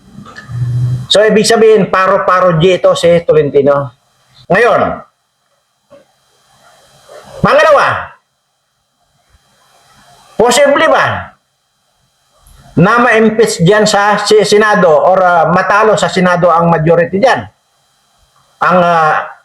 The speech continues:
ang, ah, aayaw na huwag ma-impeach si V P Sara. Posible nga po dahil unang-una, ito na lang si, ah, si, ah, si Ipot, ano yan?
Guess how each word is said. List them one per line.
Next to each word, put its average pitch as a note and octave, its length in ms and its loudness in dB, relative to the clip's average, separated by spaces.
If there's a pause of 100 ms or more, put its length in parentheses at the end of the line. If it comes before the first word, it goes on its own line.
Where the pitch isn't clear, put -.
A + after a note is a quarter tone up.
(180)
ang, F3+ 220 0
ah, E3+ 180 0 (300)
aayaw F3 400 2
na E3+ 180 2
huwag F3 240 2
ma-impeach E3 480 -2
si D#3 160 2
V D3 40 -4 (100)
P D#3 80 -4
Sara. D#3+ 320 -2 (580)
Posible C#4+ 480 2
nga C4+ 160 2
po C#4 160 2
dahil B3 400 2
unang-una, A#3+ 880 2 (560)
ito C4 240 4
na C4 160 2
lang A3+ 240 0 (160)
si, A3+ 160 2 (400)
ah, F3 380 2 (180)
si, G3+ 400 2
ah, D#3+ 640 0 (1120)
si - 240 0 (720)
Ipot, F3+ 320 -2
ano D3+ 160 0
yan? F#3+ 160 0